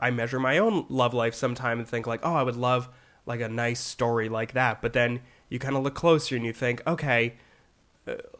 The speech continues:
like, it's not, it's not all about just the guy or just the one person. It's about, uh, both of these people finding a connection together and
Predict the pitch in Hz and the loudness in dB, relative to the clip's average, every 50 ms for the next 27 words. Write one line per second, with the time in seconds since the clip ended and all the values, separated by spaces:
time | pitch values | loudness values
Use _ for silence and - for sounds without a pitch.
0 | - - - 131 131 131 131 131 - - 151 139 135 131 - - - 135 139 - | -18 -12 -4 -2 -2 -2 -2 -2 0 2 4 4 4 4 2 -2 -2 -2 -2 0
1 | - 143 139 131 - 127 131 135 131 127 123 127 117 117 117 113 - - - 127 | 2 4 4 4 6 6 6 8 8 6 6 6 4 4 4 2 -2 -4 -6 -4
2 | 123 - - 117 113 - 123 120 117 110 107 110 110 110 113 - _ _ _ - | -4 -4 -6 -6 -4 0 2 2 2 2 2 0 -2 -4 -6 -10 _ _ _ -6
3 | 135 120 110 113 107 135 123 120 120 117 117 113 - 135 135 131 120 110 110 113 | -6 -6 -6 -6 -6 -4 0 2 2 2 2 -2 -2 -2 -2 -2 -2 -4 -8 -8
4 | 113 - 117 110 120 120 117 117 113 - - - - _ _ - 117 110 104 101 | -8 -8 -4 0 2 2 2 2 0 -4 -14 -20 -20 _ _ -6 -4 -4 -4 -4
5 | 113 - 123 123 123 - 117 113 120 110 110 - - 123 113 - 110 110 110 113 | 0 0 0 0 0 -4 -6 -4 -4 -6 -6 -6 -6 -6 -6 -4 -4 -4 -4 -6
6 | - - _ _ _ _ _ _ _ - - - - 143 123 113 110 113 113 113 | -8 -10 _ _ _ _ _ _ _ -20 -16 -6 -2 0 0 0 0 0 -2 -2
7 | 110 - 127 117 110 107 - - 110 107 113 110 127 135 135 117 113 113 117 - | -2 -2 -4 -2 -2 -4 -6 -8 -10 -10 -8 -4 0 0 0 0 0 -4 -2 -2
8 | 120 160 226 254 | -2 -2 -2 -2